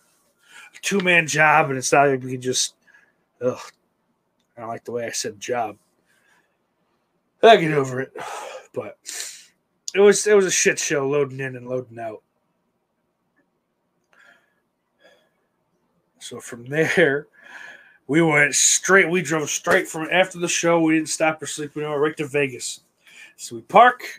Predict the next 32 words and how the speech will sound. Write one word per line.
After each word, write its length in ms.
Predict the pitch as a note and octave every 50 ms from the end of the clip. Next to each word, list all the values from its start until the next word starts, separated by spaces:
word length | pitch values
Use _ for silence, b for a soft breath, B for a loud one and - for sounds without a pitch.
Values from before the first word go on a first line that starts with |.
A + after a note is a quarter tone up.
| -
It's, 160 | C#3 B2+ -
like, 120 | C#3 B2+ -
six 300 | - - F#3+ F3+ - -
in 80 | C#3+
the 80 | C#3 C3+
morning, 400 | D3 F#3+ A3 A#3+ A#3+ B3 C4 B3+ _ _ -
Vegas 340 | - E3 F3 F3+ F#3 E3 -
time. 360 | - F#3 F#3+ G3 G3+ G#3+ A3 _ _ _ _ _ _ _ _ _ _ _ _ _ _ _ _ _ _ _ _ _ _ _ _ _ _ _ -
And 760 | D#3 E3 D#3+ D#3+ D#3+ D#3 D#3+ D#3+ D#3+ D#3+ D#3+ D#3 D#3 D3+ - - - _ _ _ _ _ _ _ _ _ _ _ _ _ _ _ _ _ _ _ _ _ _ _ _ _ _
the 120 | C#3+ D3 D3
guitar 360 | C#3 - - F3+ F#3+ G3 F#3+
player 220 | - F#3 F#3+ F#3
and 100 | F#3 F#3+
the 40 | F#3
bass 300 | D#3+ D3+ E3 E3 E3 -
player 240 | - - E3 D#3+ D#3
go, 380 | D3 D3 D3 D3 D3+ D3 - - _ _ _ _ _ _ _ _
"It's 140 | - - -
too 200 | - - F#3 E3
early 220 | E3+ E3+ E3 E3+ E3
to 100 | D#3+ D#3+
check 300 | - - D#3 D3 - C#3
in." 180 | B2 B2+ C#3+
So 140 | - - C#3+
they 80 | D3 C#3+
just 200 | D3 C#3+ - -
go 200 | C#3 C3+ C3+ C#3
in 80 | C#3
and 80 | C3+ C3
they 60 | C3
start 260 | - - C#3+ C3 C3
drinking. 400 | B2+ D3+ D#3+ E3 - - - -